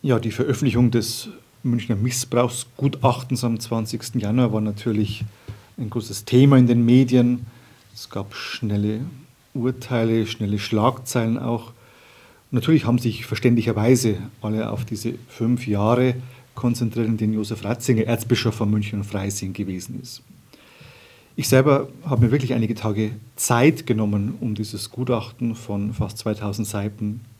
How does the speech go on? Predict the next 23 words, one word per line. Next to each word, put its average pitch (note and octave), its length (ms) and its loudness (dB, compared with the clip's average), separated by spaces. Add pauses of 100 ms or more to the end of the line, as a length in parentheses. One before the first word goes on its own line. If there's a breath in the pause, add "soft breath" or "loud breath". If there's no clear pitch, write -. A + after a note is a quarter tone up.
(220)
zumindest A2 380 0
den, G2+ 180 -6 (260)
den G#2 120 -2
wichtigsten - 480 4
Passagen, G#2 580 -4 (480 loud breath)
zu - 160 -12
studieren A#2 760 0 (340)
und G#2+ 160 -6
zu - 120 -6
lesen. A2+ 600 -2 (1040 loud breath)
Ich - 80 -20
denke, B2+ 260 2
diese A#2+ 220 -4
Zeit A#2+ 340 -2
braucht B2+ 460 2
man A2 120 0
auch, G#2 240 -6
um A#2 360 -6 (300)
diese B2+ 240 -8
vielen C#3+ 500 2
Themen A#2+ 680 0
irgendwie B2 480 0 (120)
auseinanderzuhalten. A2+ 1120 -2